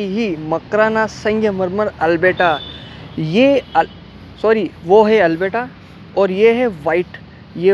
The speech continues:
वाइट अमेरिका के व्हाइट हाउस में भी लगाया गया है, सऊदी अरब में भी लगाया गया, लगाया है, बहुत सी बड़ी-बड़ी जगह पर ये अल्बर्टा की डिमांड आती है। तो फ्रेंड,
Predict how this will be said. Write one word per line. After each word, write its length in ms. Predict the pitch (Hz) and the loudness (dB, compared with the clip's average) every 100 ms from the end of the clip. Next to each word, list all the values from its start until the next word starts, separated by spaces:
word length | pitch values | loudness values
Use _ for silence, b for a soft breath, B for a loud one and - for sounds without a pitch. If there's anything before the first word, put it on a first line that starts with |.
| 180 147 | 0 0
वाइट 380 | 156 190 190 - - | 2 0 -2 -18 -8
अमेरिका 520 | 160 185 196 190 190 185 | -6 -2 -2 0 0 0
के 220 | 180 190 | -2 -2
व्हाइट 360 | 160 156 190 190 | -2 0 0 -2
हाउस 340 | - 170 170 - | -2 -2 -2 -6
में 120 | 196 | -6
भी 120 | 185 175 | -4 -4
लगाया 520 | 147 143 170 190 185 | -2 0 2 2 2
गया 240 | 180 185 170 | 2 0 0
है, 300 | 175 185 185 B B B - | -4 -6 -8 B B B -20
सऊदी 500 | - 160 180 190 190 185 | -4 0 2 0 0 2
अरब 220 | 185 180 | 0 -2
में 180 | 185 185 | -4 -2
भी 100 | 180 | -2
लगाया 360 | 156 139 170 175 | -2 0 0 0
गया, 200 | 175 175 151 | -2 -4 -2
लगाया 420 | 151 170 185 180 | 0 0 0 -2
है, 160 | 180 165 160 | -4 -10 -6
बहुत 280 | 202 233 - | -2 -2 -4
सी 180 | 247 196 | -6 -4
बड़ी-बड़ी 640 | 151 175 196 190 196 185 | 0 -2 2 0 0 -4
जगह 260 | 160 165 175 | -4 0 -2
पर 180 | 170 175 | 0 -2
ये 160 | 180 170 B B B 143 | -2 -6 B B B 0
अल्बर्टा 400 | 151 160 165 170 | 0 0 0 0
की 100 | 165 | 0
डिमांड 480 | 143 147 160 170 160 | -2 0 2 2 -2
आती 280 | 143 170 165 | -2 -4 -2
है। 160 | 165 | -4
तो 640 | - - - - - - | -6 -16 -20 -20 -20 -18
फ्रेंड, 440 | - 160 175 180 | -4 2 2 0